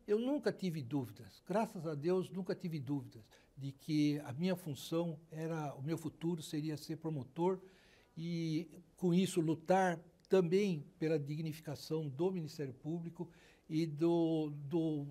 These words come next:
da Procuradoria, dos promotores, para que sempre fosse respeitado. E eu me lembro, inclusive, em várias comarcas,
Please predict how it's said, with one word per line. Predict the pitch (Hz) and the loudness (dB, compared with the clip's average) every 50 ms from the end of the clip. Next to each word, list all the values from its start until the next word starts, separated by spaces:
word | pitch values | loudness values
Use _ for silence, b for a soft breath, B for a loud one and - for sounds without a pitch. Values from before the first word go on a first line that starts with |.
| 147 | -6
da | - 160 190 185 | -2 0 0 0
Procuradoria, | 190 190 175 - 175 165 151 143 147 135 139 160 175 175 175 170 165 - B B B B | 0 0 2 4 6 6 6 4 2 2 2 2 4 4 4 4 2 0 B B B B
dos | 135 120 202 196 196 | 4 6 6 6 6
promotores, | - 185 151 147 143 - - - 147 156 170 175 170 160 - - b b b b b - | 4 0 2 2 0 -2 -2 0 2 4 4 4 4 2 -4 -10 b b b b b -2
para | 170 175 180 180 | 0 2 2 2
que | 175 175 - 175 170 170 165 165 160 151 147 139 | 0 -2 -4 -4 -2 0 0 0 2 0 0 -2
sempre | - - - 214 247 240 - 190 | -2 0 0 2 2 0 -4 -6
fosse | - - 190 180 185 185 | -2 0 -2 -2 -2 -2
respeitado. | 190 180 180 - 208 190 - - 156 143 135 123 113 - - b b b b b b b b | -6 -8 -6 -6 -8 -8 -6 -6 -6 -6 -6 -6 -10 -14 -20 b b b b b b b b
E | - 190 202 | 2 6 8
eu | 208 208 | 8 8
me | 214 226 | 6 4
lembro, | 196 208 233 262 277 233 165 156 147 135 156 | 2 4 4 2 2 2 0 -2 -2 -4 -4
inclusive, | 156 151 - 160 151 135 160 208 226 233 208 151 151 143 | -8 -6 -2 -2 -2 0 0 0 0 0 0 -2 -4 -6
em | 139 127 | -6 -4
várias | 127 170 214 233 220 - | -2 0 2 2 0 -2
comarcas, | - 165 143 143 175 196 226 202 - - - 113 - - | -4 -4 -2 -2 0 0 0 -2 -2 -6 -10 -16 -16 -18